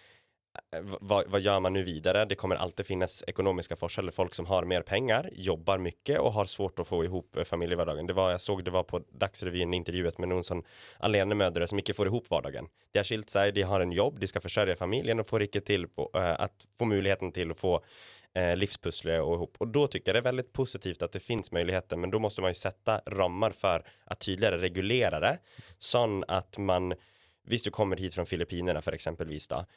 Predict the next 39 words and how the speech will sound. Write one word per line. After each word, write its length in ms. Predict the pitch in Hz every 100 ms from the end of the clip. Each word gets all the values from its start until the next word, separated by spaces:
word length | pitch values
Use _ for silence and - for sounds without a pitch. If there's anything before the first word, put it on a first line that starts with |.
| _ _
vet 420 | 95 110 104 -
var 280 | 95 113 110
du 160 | 87 90
ska 280 | - 95
vända 460 | 82 90 87 87 110
dig, 200 | 92 120
hvis 360 | 101 104 - - -
det 160 | 95
blir 160 | 78 85
missbrukt, 640 | 101 - - 135 131 - -
vo-, 300 | 87 101 - 90
vem 220 | 101 95
du 60 |
ska 120 | 87 -
kontakta, 600 | 85 120 123 - 107 101
att 120 | -
det 80 | 98
blir 140 | 92
tydligare 460 | - - 92 98 92
uppföljning. 480 | 87 - 101 85 85
Och 80 |
jag, 100 | 90 -
jag 120 | 98
följer 200 | 92 92
att 180 | - - - -
det 160 | - 101
man 120 | 90
gör 220 | 107 110
med 80 | 90
att 60 | 85
slätta 340 | 92 - 107
den 120 | 87
här 280 | 92 107 127
är 240 | - 98 90
att, 100 | 87 -
att 140 | 101
man 120 | 90 87
sån, 180 | 92 -
man, 200 | 95